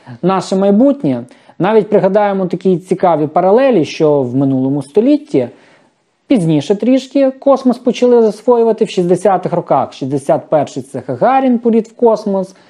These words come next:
шістдесят дев'ятий — це перша людина на місяці Ніл Армстронг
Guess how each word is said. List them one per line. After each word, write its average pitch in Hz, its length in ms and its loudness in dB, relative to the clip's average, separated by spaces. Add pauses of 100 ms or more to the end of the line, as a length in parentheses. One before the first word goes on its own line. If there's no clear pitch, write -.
(120)
шістдесят 160 580 -2
дев'ятий — 151 460 0 (140)
це 143 280 0 (720)
перша 170 320 0
людина 160 340 2
на 156 100 2
місяці 233 520 2
Ніл 226 280 2
Армстронг 196 640 -2